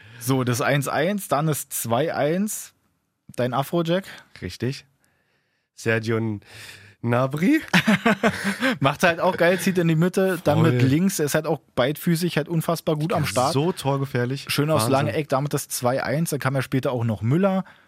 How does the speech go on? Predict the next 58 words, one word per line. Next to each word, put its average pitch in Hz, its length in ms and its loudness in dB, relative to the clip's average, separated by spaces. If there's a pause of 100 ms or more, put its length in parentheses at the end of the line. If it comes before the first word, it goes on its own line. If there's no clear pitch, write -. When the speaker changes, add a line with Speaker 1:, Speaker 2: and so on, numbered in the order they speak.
Speaker 1:
und 123 220 -4
Coutinho 170 480 2
hat 143 100 -2
ja 147 80 -2
auch 165 120 -2
noch 180 140 0
seine 165 200 2
Möglichkeiten 165 600 -2
und 160 80 -2
Speaker 2:
Boah, 165 120 0
Speaker 1:
so. 165 60 0
Speaker 2:
wie - 60 -8
kann 123 140 -4
man 120 120 -2
den 117 120 -4
nicht 110 140 -6
machen? 104 260 -10 (420)
Speaker 1:
Alter. 127 420 2
Speaker 2:
Alter. 107 300 -12
Speaker 1:
Ist 135 160 -2
halt 143 180 0
einfach 135 280 -2
genau 135 320 2
auf 151 120 0
den 143 120 -2
Keeper, 120 320 -2
ne? 113 100 0
Da 135 220 4
musst 160 120 4
du 156 40 2
Speaker 2:
Alter. - 100 4
Speaker 1:
halt 131 80 -4
nicht 143 140 -2
groß 156 160 -2
was 147 160 -2
machen. 151 260 2 (580)
Speaker 2:
Ey. 127 340 -10
Speaker 1:
Ich 156 140 0
find's 156 200 2
halt 165 120 2
so 151 120 0
geil, 143 200 2
in 156 60 0
der 156 100 2
Konferenz 143 540 0
hat's 151 140 -4
ja 131 100 2
Buschmann 185 600 -2 (100)
auch, 170 320 -4
ähm, 160 200 -2
kommentiert 165 520 0
Speaker 2:
Mhm. 165 60 -4
Speaker 1:
und 139 100 0
der 139 100 4
hat 147 120 -2
ja 151 120 0
wirklich 151 280 -2
genau 143 420 0